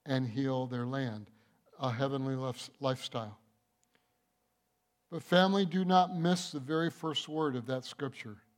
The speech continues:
"if." Let me tell you what the "if" is, what we have to do so we don't have the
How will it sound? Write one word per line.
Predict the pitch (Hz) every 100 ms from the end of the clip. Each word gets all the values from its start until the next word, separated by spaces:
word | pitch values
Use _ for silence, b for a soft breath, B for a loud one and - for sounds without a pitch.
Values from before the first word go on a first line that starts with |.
| _
"if." | 143 113 - - _ _ _ _ _ _ _ _ _ _ _ _ _ _ _ _ _ _ _ _ _ _ -
Let | 165
me | 185
tell | 185 190 185
you | 170
what | 156 151
the | 165 -
"if" | 156 131 -
is, | 151 127 107 - -
what | 139 135
we | 135
have | 120 131 131
to | 120
do | 131 131 123
so | - 131
we | 135
don't | 127 131
have | 117 135
the | 113